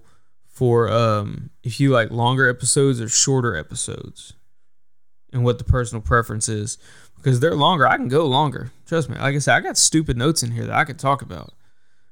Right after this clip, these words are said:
But, um, I just did a long one last week, so I'm gonna cut this, cut this one a little bit short for the people who like the shorter ones, and then we'll get to the, we'll get to the bottom of the episode length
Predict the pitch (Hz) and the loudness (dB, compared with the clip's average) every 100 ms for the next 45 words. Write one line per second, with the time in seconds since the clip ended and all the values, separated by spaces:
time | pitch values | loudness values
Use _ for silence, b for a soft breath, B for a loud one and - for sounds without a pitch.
0 | - 123 120 104 78 78 64 - - - | -8 0 2 0 -4 -16 -20 -20 -20 -20
1 | - - - - - - - - 123 117 | -20 -20 -20 -20 -20 -20 -20 -10 -4 0
2 | 110 110 110 127 - - - - - - | -2 -4 -12 -16 -20 -20 -20 -20 -20 -20
3 | - - - - 135 131 131 - 139 120 | -20 -20 -20 -4 2 4 4 4 2 2
4 | 123 123 123 120 120 117 - 120 117 - | 0 0 0 0 2 2 0 -4 -6 -8
5 | B B B B - 135 131 143 123 123 | B B B B -2 0 2 0 -2 -2
6 | - - - - - 131 127 123 120 117 | -4 -8 -20 -14 -4 -2 0 0 0 2
7 | 127 131 131 - - 131 127 - - - | 2 2 0 0 2 2 0 -6 -20 -14
8 | 117 113 123 117 117 117 113 120 - 127 | -12 -4 -4 -2 -2 -2 -4 -6 -4 0
9 | 120 120 120 117 - b b b - 123 | 0 0 -2 -4 -10 b b b -10 -2
10 | 113 113 120 120 113 - 110 110 113 123 | 0 0 0 0 -2 -6 -4 -4 -2 0
11 | 135 151 127 120 117 113 113 113 110 95 | 0 2 0 -2 2 2 0 -2 -2 -2
12 | - - 113 117 113 95 - | -2 -4 -4 -4 -6 -8 -14